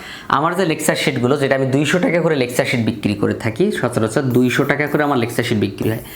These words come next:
So, সেই লেকচার শিট কিন্তু তুমি ফ্রিতে পাবা ভর্তি হওয়ার সাথে সাথে। তারপর রেকর্ড ক্লাস সুবিধা থাকবে, মানে ক্লাসগুলো রেকর্ড করা থাকবে, একদিন তুমি ক্লাস করতে পারলা না কোনো কারণে, so পরবর্তীতে তুমি এটা দেখে আবার, আহ, হচ্ছে তোমার, আহ, আহ, কভার করতে পারবা। So,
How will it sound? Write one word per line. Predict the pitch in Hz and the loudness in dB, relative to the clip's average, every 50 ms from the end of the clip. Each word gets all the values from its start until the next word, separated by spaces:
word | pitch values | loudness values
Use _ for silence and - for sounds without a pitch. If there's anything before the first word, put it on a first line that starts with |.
| - - - - - - - - | -16 -16 -16 -16 -16 -10 -6 -6
So, | - - | -4 -2
সেই | - - - 202 208 | -2 0 0 2 2
লেকচার | 208 208 208 - - 214 | 2 0 0 0 0 0
শিট | 214 - 208 - - | 0 0 -2 -2 -2
কিন্তু | 208 185 170 | -2 0 0
তুমি | 180 190 180 | 0 0 0
ফ্রিতে | 185 - - 180 165 - 143 | 0 0 0 0 0 0 0
পাবা | 127 123 113 110 | 0 0 0 0
ভর্তি | 107 117 117 113 117 - 127 | 0 0 -2 -2 -2 0 0
হওয়ার | 113 113 | 0 0
সাথে | - 131 - - | -2 -4 -4 -4
সাথে। | - 101 - - - - - - - - - - - - - | -6 -6 -4 -6 -8 -10 -14 -20 -18 -18 -16 -16 -16 -8 -4
তারপর | - 139 - 160 143 | -2 0 0 2 0
রেকর্ড | 143 151 147 185 185 185 185 - - | 0 0 2 2 2 0 0 -2 0
ক্লাস | - 156 151 147 147 | 2 2 2 0 0
সুবিধা | - - 147 135 131 123 117 | 0 0 2 2 2 2 0
থাকবে, | 120 117 107 104 117 | 0 0 2 2 2
মানে | 123 127 135 | 2 2 0
ক্লাসগুলো | 135 147 143 139 135 143 160 160 | 2 2 2 2 2 2 2 2
রেকর্ড | 143 143 - 160 160 | 2 2 2 0 0
করা | - - 180 190 | 2 2 2 2
থাকবে, | 185 202 196 190 196 | 2 2 2 2 0
একদিন | 185 175 175 185 180 | 0 2 2 2 2
তুমি | 180 180 185 | 2 2 2
ক্লাস | 180 180 175 175 - | 2 2 2 2 0
করতে | - 170 165 - 175 | 0 0 0 0 2
পারলা | 175 180 165 165 160 | 2 2 2 2 0
না | 160 160 | 0 0
কোনো | 160 165 160 160 | 0 0 0 2
কারণে, | 156 156 151 151 151 151 151 151 - - - - - - - - - | 2 2 2 2 0 -2 -2 -4 -8 -12 -16 -18 -20 -20 -8 -4 -2
so | 170 | 0
পরবর্তীতে | 165 170 170 170 170 170 165 - 180 175 175 165 | 2 2 2 2 2 2 2 0 0 2 2 2
তুমি | 175 175 | 4 4
এটা | 170 175 | 4 2
দেখে | 160 131 117 143 135 139 - 185 | 0 0 -2 -2 -2 -2 0 0
আবার, | 170 156 160 190 214 | 0 0 0 -2 -4
আহ, | - - - - - - 127 123 113 | -4 -8 -10 -10 -6 -4 -2 -2 0
হচ্ছে | 135 131 - - | -2 -2 -2 -2
তোমার, | 135 135 127 127 123 120 - 98 | -2 0 0 0 0 0 0 0
আহ, | 120 120 - - - - - - - 117 | 0 0 -2 -4 -8 -12 -8 -4 0 0
আহ, | 117 117 117 131 | 0 2 0 0
কভার | 131 131 131 | 0 0 -2
করতে | 127 - 110 - - | -2 -4 -4 -2 -2
পারবা। | - - - - 117 117 - | -2 -2 0 -2 -2 0 0
So, | 180 | 0